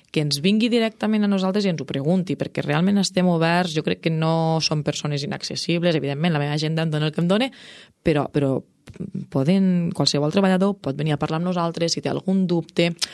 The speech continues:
perquè a vegades sí que veiem, no?, que surten, eh, no sé si diria com, com bulos o, o coses incertes, no? De dir, tranquil, que això, la gent se fica nerviosa, no? I al final és, qui us ha dit que no us pagarem les extres, que no s'estan pagant ara? Que, quin sentit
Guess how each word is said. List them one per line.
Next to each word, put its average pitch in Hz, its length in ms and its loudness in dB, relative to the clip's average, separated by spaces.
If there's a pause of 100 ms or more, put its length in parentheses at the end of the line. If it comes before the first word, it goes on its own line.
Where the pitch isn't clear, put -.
(100)
perquè - 160 -8
a 143 80 2
vegades 175 240 2
sí 196 80 -2
que 196 100 0
veiem, 175 380 2
no?, 202 160 2
que 180 160 -2
surten, 180 480 2 (420)
eh, 156 600 2 (1400)
no 185 100 -2
sé 180 180 2
si 156 140 0 (200)
diria 165 240 2
com, 165 280 0
com 143 320 0
bulos 180 340 2
o, 156 80 2 (140)
o 156 400 2
coses 214 240 2
incertes, 214 600 2
no? 180 120 2
De 185 160 2
dir, 151 400 -2 (240)
tranquil, 156 400 0
que - 140 -4
això, - 160 -2 (160)
la 170 100 4
gent 175 140 2
se 196 80 2
fica 196 180 2
nerviosa, 160 480 2
no? 151 100 0
I 180 60 2
al 160 80 -2
final 160 220 0
és, - 80 -4 (400)
qui 147 100 -2
us 156 80 -2
ha 170 60 4
dit 190 100 -2
que 180 80 -2
no 175 80 2
us 175 80 -10
pagarem 175 240 2
les 156 140 4
extres, 190 180 0
que 156 80 2
no 160 60 4
s'estan 185 240 0
pagant 202 240 0
ara? 139 160 -4 (1000)
Que, 180 160 -10
quin 185 140 0
sentit 165 260 -2